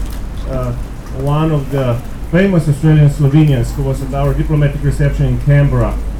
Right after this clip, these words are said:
Miss Tanja Plibersek, mentioned, this is like thirty years on the top of fourteen hundred years of our presence of to-, uh, on the territory of today's Slovenia. Thirty years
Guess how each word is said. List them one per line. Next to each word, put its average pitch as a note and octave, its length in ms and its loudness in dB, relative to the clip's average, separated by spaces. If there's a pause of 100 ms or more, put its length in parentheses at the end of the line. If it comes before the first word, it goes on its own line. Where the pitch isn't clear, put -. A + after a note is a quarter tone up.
(140)
Miss C3 180 0
Tanja D3+ 220 2
Plibersek, C#3 480 0
mentioned, B2+ 420 0 (500)
this F#3+ 180 -4
is E3 180 -6
like D#3 240 0 (140)
thirty F#3 300 -4
years D#3+ 460 -2
on D3 140 -2
the C3+ 80 -2
top D#3 280 -2
of C3 140 -2
fourteen F3+ 340 -2
hundred C#3+ 960 -2
years C#3+ 380 0 (320)
of B2 160 -2
our C#3+ 200 2
presence C#3+ 640 0 (320)
of C3+ 220 -2
to-, C3 200 -2
uh, A#2+ 360 0
on C3 140 -4
the B2+ 80 -2
territory C#3+ 360 0
of B2+ 120 -4
today's B2+ 300 0
Slovenia. B2 480 0 (760)
Thirty G3+ 300 -4
years E3+ 500 0